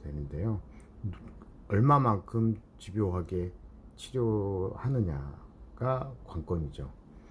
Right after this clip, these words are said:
아, 이 환자도 손가락에 이렇게 손톱 부분에 뭔가가 생기면 손톱에 변형이 올 수 있습니다. 그래서 건드리기가 좀 까다로운 경우가 많아요.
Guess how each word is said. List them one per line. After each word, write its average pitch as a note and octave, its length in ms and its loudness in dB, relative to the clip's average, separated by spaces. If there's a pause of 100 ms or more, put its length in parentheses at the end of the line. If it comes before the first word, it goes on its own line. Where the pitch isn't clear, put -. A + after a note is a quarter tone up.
(580)
아, G#2 220 2
이 A2 180 6
환자도 A2+ 840 4
손가락에 A2 1400 2 (520)
이렇게 F2 200 -2
손톱 F3 460 4
부분에 C3 360 4
뭔가가 F#2+ 440 2
생기면 A2+ 540 2
손톱에 C#3+ 520 2
변형이 A2 1300 2 (520)
올 G2 140 0
수 - 160 -6
있습니다. D2 840 -4 (120)
그래서 A2 580 0 (680)
건드리기가 G2+ 640 2
좀 F#2 360 0 (1120)
까다로운 B2 600 2
경우가 D#2+ 320 -2
많아요. C#2 500 -8